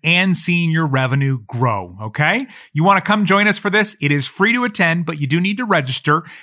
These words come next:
and all you have to do is go to streamlined plan dot com, okay? Streamlined plan dot com. Grab your slot right now, streamlined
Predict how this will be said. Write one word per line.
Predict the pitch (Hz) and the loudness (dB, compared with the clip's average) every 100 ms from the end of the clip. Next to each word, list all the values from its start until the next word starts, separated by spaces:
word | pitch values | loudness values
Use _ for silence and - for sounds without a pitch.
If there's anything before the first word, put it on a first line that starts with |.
| - | -6
and | 131 | -2
all | 143 | 0
you | 175 | 0
have | 196 | -2
to | 196 | -2
do | 190 | 2
is | 160 | 2
go | 165 | 2
to | 139 | 0
streamlined | - - 156 196 247 240 214 214 202 - _ | 0 0 2 2 2 0 0 0 -2 -6 _
plan | - 208 214 131 123 165 160 _ _ | -4 -2 0 0 -2 -4 -6 _ _
dot | 107 143 190 - | 0 0 0 -4
com, | - 185 131 90 95 123 | -2 0 2 -2 -10 -10
okay? | 120 160 240 - - | -2 -2 -2 -8 -8
Streamlined | - - 196 233 226 220 240 262 233 _ _ - | -6 0 0 2 2 2 0 -2 -8 _ _ -12
plan | - 233 147 131 185 254 _ _ _ _ 113 | -2 0 2 0 -2 -6 _ _ _ _ -4
dot | 123 170 - - | 2 2 0 -4
com. | 185 139 127 151 - - - | 0 2 0 -2 -10 -20 -4
Grab | 135 165 | -2 2
your | 190 | 2
slot | - 214 185 | 2 2 2
right | 143 151 202 | 2 -2 0
now, | 170 127 135 - _ | 0 0 -2 -8 _
streamlined | - - 147 202 220 202 190 190 | -8 -4 0 2 2 0 0 -2